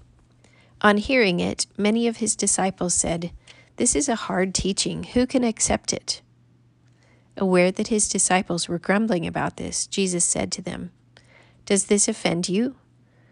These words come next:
What if you see the Son of Man ascend to where he was before? The Spirit gives life. The flesh counts for nothing.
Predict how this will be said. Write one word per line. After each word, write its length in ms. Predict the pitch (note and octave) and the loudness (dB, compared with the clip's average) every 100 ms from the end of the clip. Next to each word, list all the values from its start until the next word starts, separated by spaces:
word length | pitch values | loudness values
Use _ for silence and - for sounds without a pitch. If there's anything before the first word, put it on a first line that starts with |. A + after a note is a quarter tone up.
| _ _ - | _ _ 2
What 180 | A3 | 4
if 180 | B3 - | 4 2
you 120 | C4 | 0
see 260 | C4 - G#3+ | 0 2 0
the 100 | G#3 | 2
Son 280 | G3 F#3+ F3+ | 0 0 -2
of 160 | F3+ | -4
Man 240 | F3 F3 F3 | -4 -2 -2
ascend 580 | F3 - F#3 F3 E3+ - | -2 -2 0 0 -2 -2
to 120 | F#3+ | 0
where 200 | F#3 F3+ | 0 0
he 140 | F3 | 0
was 260 | F3+ F3+ F3 | -2 -2 -2
before? 600 | - F3 A3 G#3+ - - _ _ _ _ _ _ _ _ - | -6 -2 2 2 2 -6 _ _ _ _ _ _ _ _ -4
The 100 | F#3+ | -2
Spirit 560 | - A3 A3 C4 - - | 0 2 4 2 -2 -4
gives 380 | G#3 G3 - | -2 -2 -4
life. 460 | F3+ E3+ F3+ - - _ _ _ _ | -2 -4 -4 -8 -20 _ _ _ _
The 100 | F#3+ | -8
flesh 520 | - G#3+ F#3+ F3+ - | -4 0 0 0 -6
counts 320 | - F3+ F3+ - | -4 -2 -2 -4
for 160 | F#3+ | -4
nothing. 480 | F3+ F3+ - - F3+ | -2 -2 -4 -10 -12